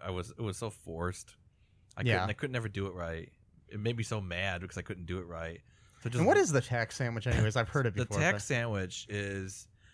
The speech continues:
Speaker 1: uh, one of our dear friends actually t-, taught me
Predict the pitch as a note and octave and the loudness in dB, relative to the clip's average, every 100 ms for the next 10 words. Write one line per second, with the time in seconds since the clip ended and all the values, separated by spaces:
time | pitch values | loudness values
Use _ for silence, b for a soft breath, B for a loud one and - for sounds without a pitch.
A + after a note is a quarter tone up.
0 | b - F#2 F2 F2 F2 - - B2 B2 | b -2 0 2 0 -2 -4 -2 0 0
1 | G#2+ A2 G2+ A2 G#2 G2 F2+ - F#2+ F2 | 0 0 0 0 0 0 -2 -4 -10 -12
2 | _ - - - A#2+ G#2+ G2+ F#2 | _ -20 -18 -8 -2 -2 -2 -6